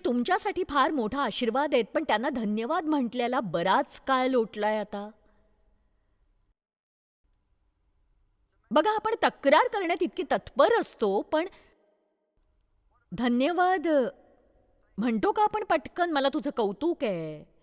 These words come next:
एक सांगू, जर विवाहांमध्ये ते जास्त असेल ना, घटस्फोट खूप कमी होतील बरं का. काय होतं, आपण लोकांशी चांगलं वागत असलो ना, तरी त्यांना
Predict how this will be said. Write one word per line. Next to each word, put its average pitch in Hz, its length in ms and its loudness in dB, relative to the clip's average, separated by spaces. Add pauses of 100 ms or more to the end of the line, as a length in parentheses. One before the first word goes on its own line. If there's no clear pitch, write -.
(280)
एक 294 120 2
सांगू, 453 240 4
जर 466 200 4
विवाहांमध्ये 339 760 2
ते 415 120 -2
जास्त 240 340 4
असेल 415 220 0
ना, 392 100 0
घटस्फोट 311 600 -2
खूप 392 200 0
कमी 240 220 0
होतील 339 260 -4
बरं 294 180 -4
का. 427 120 -14 (2500)
काय 285 200 6
होतं, 466 200 4
आपण 339 340 4
लोकांशी 370 800 2 (420)
चांगलं 254 420 4
वागत 453 360 4
असलो 370 280 -2
ना, 277 200 2
तरी 320 140 0
त्यांना 311 220 -2